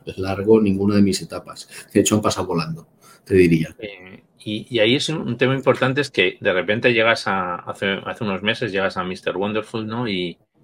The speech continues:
Speaker 2: y bueno, cuéntanos un poco quién es, quién es mis-, qué es mister Wonderful, ¿no? Porque, porque, claro,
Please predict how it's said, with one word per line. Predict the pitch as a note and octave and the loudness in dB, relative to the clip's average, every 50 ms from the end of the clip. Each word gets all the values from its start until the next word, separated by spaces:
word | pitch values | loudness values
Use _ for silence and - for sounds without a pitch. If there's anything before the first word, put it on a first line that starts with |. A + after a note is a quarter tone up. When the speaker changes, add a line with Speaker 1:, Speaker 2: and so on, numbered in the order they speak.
| _ _ _ _ _ - | _ _ _ _ _ -2
Speaker 2:
y | F#2+ | 2
bueno, | A#2+ B2 A2+ G#2+ | 2 4 4 4
cuéntanos | - A2 A2 B2 C#3+ C3+ D3+ C3+ | 2 4 6 8 8 8 6 4
un | C3 A#2+ | 4 6
poco | C3 B2+ A2+ G#2 F#2+ | 6 6 8 6 2
quién | F2+ G2+ F#2+ F#2+ | 2 2 0 0
es, | F#2+ F#2+ | 0 -2
quién | - - G2+ G2 | -2 -2 -2 -2
es | F#2+ G2 | -2 -2
mis-, | G2 G2 F#2+ - | -4 -4 -4 0
qué | - B2 | 2 2
es | B2+ B2+ | 4 4
mister | C#3 B2 - - G2 F#2 | 2 0 0 2 2 2
Wonderful, | F#2 B2 D3+ C#3+ G#2 - - - F2+ F#2 | 2 2 0 0 -2 -4 -4 -6 -8 -6
¿no? | A#2+ D3 | -6 -6
Porque, | C#3 G2+ E2+ E2 - - E2+ E2+ D#2+ D#2+ _ _ _ _ _ _ _ _ _ _ _ _ _ | -6 -8 -8 -10 -10 -12 -12 -12 -12 -14 _ _ _ _ _ _ _ _ _ _ _ _ _
porque, | - G#2 G2 - G2+ F2+ | -4 -4 0 0 2 4
claro, | F2 C3 C#3 B2+ - - | 6 6 6 6 6 2